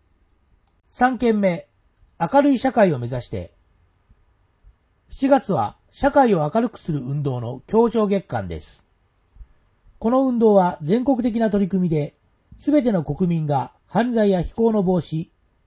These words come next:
罪を犯した人たちの更生について理解を深め、安全で明るい地域社会を築くことを目的としています。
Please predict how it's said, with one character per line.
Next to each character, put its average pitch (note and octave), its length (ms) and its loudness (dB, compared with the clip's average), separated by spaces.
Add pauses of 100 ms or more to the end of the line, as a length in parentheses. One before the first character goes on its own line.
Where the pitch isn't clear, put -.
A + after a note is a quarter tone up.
罪 C#4+ 240 -2
を G#3 60 4
犯 F#3+ 180 0
し - 40 -14
た E3+ 80 -4
人 - 140 -10
た D#3 120 -4
ち B2+ 120 -10
の A2+ 100 -8
更 A#3 220 0
生 A#3+ 180 0
に G#3+ 120 -2
つ G#3 120 -4
い F3 80 -2
て C3 100 -6
理 F#3+ 120 -2
解 G3 220 0
を B2+ 60 -4
深 A2 200 -10
め、 F#2+ 180 -12 (720)
安 G#3 220 0
全 G#3 180 2
で F3+ 260 -2
明 A#3+ 200 2
る C4 100 2
い A3+ 100 0
地 A3+ 180 -2
域 G3 100 -8
社 A3+ 100 0
会 F#3+ 180 2
を D3 100 -2
築 E3 260 -4
く - 80 -20
こ D#3 120 -4
と E3 140 -2
を A2+ 80 -4
目 C3 180 -6
的 C#3 200 -6
と D3 100 -4
し - 80 -12
て C3 80 -6
い A2+ 80 -6
ま F#2 160 -8
す。 - 320 -20